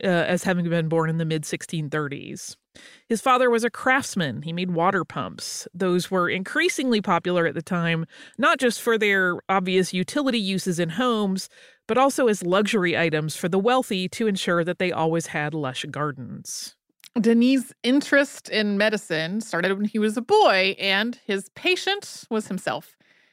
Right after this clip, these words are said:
Speaker 2: He had asthma as a kid, which his doctors were not able to control. According to his own account, the treatment that had finally worked was one that he devised himself, which was inhaling sulfur.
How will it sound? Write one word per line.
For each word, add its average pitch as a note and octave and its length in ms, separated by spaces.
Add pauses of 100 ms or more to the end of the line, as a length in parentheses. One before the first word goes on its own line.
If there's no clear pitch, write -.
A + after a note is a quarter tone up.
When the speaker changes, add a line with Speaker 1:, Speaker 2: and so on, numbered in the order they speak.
Speaker 2:
He B3 140
had A#3 240
asthma A3+ 540
as A3 120
a A3+ 60
kid, A3 400
which G#3 200
his A3 140
doctors G3 520
were G3+ 100
not G3 180
able F#3 200
to F#3 160
control. E3+ 600 (640)
According G#4+ 460
to F4+ 100
his D#4 260
own B3+ 240
account, F#3 460
the G3+ 100
treatment C4 380
that B3 140
had A3 160
finally G3+ 460
worked F3 380
was F#3+ 240
one F3+ 220
that G3 100
he - 180
devised F#3 520
himself, G3 640
which G3+ 200
was G3+ 180
inhaling G#3+ 680
sulfur. G3 640